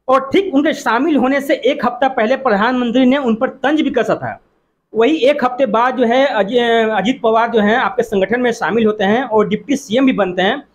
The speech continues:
साथ में छगन भुजबल भी आते हैं, जिन पे भ्रष्टाचार का कई सारे आरोप लगे हुए हैं, बड़े लेवल पे घोटाले का आरोप लगा हुआ है। तो क्या आपके पार्टी में वो आते ही पाक साफ हो गए? क्या वो भगवान का अवतार हो गए?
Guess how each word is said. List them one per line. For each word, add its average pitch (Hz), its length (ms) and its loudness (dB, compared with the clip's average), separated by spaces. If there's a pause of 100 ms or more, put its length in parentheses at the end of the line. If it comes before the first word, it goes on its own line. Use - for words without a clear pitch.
(180)
साथ 247 360 0
में 269 140 -2
छगन 226 280 -2
भुजबल 208 300 0
भी 202 80 0
आते 147 220 -2
हैं, 113 220 -10 (300)
जिन 233 120 0
पे 277 120 0
भ्रष्टाचार 240 600 0
का 277 120 2
कई 302 460 0
सारे 254 320 2
आरोप 226 380 2
लगे 214 200 2
हुए 226 220 4
हैं, 233 260 -2
बड़े 254 220 0
लेवल 226 340 2
पे 320 160 -2
घोटाले 214 360 0
का 262 300 -2 (260)
आरोप 269 280 4
लगा 226 180 0
हुआ 147 200 -2
है। 110 180 -10 (500)
तो 254 60 -2
क्या 277 260 2
आपके 247 260 0
पार्टी 220 360 0
में 277 80 4
वो 285 60 2
आते 214 260 -2
ही 285 60 2
पाक 214 260 0
साफ 220 280 -2
हो 254 80 2
गए? 294 160 0 (460)
क्या 247 120 2
वो 254 80 4
भगवान 226 340 0
का 262 80 0
अवतार 233 280 0
हो 247 80 0
गए? 262 200 0